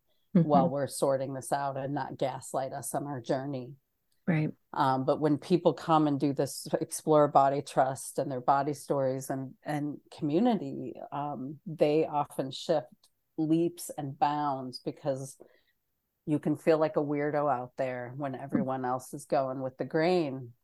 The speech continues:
Speaker 2: uh, and you're trying to disrupt the status quo, and people look at you like you're in a cult,
Speaker 1: Mm.
Speaker 2: um, that you're drinking the Kool-Aid, and they don't
Speaker 1: Mm-hmm.
Speaker 2: know where you got the Kool-Aid, but you better throw the Kool-Aid out.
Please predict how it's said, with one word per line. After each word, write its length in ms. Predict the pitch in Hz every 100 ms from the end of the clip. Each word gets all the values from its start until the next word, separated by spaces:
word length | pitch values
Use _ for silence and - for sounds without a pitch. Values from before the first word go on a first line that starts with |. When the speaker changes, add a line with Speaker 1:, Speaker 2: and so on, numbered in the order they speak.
| -
Speaker 2:
uh, 200 | 143 135
and 260 | 127 139 139
you're 420 | 143 139 143 151 -
trying 300 | - 139 131
to 60 |
disrupt 540 | 127 139 - 139 120 -
the 60 |
status 420 | 127 - 139 135 -
quo, 400 | - 226 220 185
and 120 | 151
people 320 | - - 139
look 220 | 131 -
at 140 | 143 131
you 260 | 131 127
like 300 | 131 131 127 _
you're 280 | 143 139 131
in 80 | 127
a 40 | 117
cult, 440 | - 139 156 170 - - _ _ _ _ _ 196
Speaker 1:
Mm. 60 | 185
Speaker 2:
um, 600 | 175 165 135 127 139 - 151
that 260 | 143 123
you're 280 | 135 135 131
drinking 280 | 143 127 127
the 60 | 131
Kool-Aid, 640 | - 147 127 135 170 262 294 -
and 160 | 175 151
they 140 | 185
don't 100 | 147
Speaker 1:
Mm-hmm. 100 | 156
Speaker 2:
know 100 | 143 139
where 180 | 139
you 60 | 139
got 180 | 139 151
the 80 | 180
Kool-Aid, 560 | - 247 247 269 262
but 240 | 190 139 107
you 120 | 123
better 260 | 143 135 131
throw 240 | - 135
the 80 | -
Kool-Aid 460 | - 156 139 127
out. 340 | 135 165 294